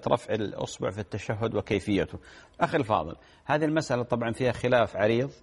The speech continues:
خلاف طويل بين العلماء. الص-، الراجح فيما يظهر والله أعلم أن المصلي يرفع أصبعه رفعاً بخفض يسير، لاحظ، بمثل هذه الطريقة، خفض يسير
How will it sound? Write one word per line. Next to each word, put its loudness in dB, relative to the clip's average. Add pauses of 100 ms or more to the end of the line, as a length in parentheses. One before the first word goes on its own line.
(140)
خلاف 2
طويل 2
بين 2
العلماء. 0
الص-، -8
الراجح 2
فيما -2
يظهر -2
والله 2
أعلم 2 (540)
أن 0
المصلي 0 (420)
يرفع 2 (340)
أصبعه 2 (480)
رفعاً 0 (200)
بخفض -2
يسير، 2
لاحظ، 2
بمثل -2
هذه 4
الطريقة، -2
خفض -2
يسير 0